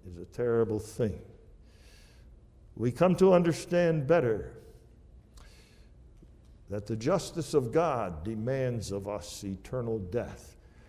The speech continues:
but that Christ has borne it all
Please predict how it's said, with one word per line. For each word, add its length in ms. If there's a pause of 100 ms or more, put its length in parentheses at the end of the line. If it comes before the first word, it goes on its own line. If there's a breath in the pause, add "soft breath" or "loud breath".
(360 soft breath)
but 200
that 440
Christ 760
has 140
borne 440
it 120
all 580